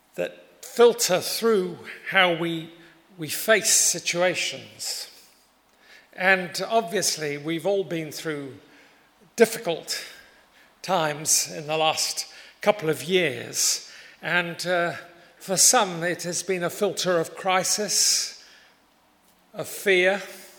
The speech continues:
For others, it has been an opportunity for faith and hope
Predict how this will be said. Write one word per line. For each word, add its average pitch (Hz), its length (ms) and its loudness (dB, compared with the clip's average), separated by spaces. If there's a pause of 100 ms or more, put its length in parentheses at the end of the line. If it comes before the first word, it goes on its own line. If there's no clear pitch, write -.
(920)
For - 240 -2
others, 208 500 2
it 180 140 -4
has 185 240 -4
been 180 520 -6 (500)
an 170 120 -8
opportunity 190 1120 -4 (480)
for - 180 -8
faith - 920 0 (440)
and 151 240 -10
hope 185 560 0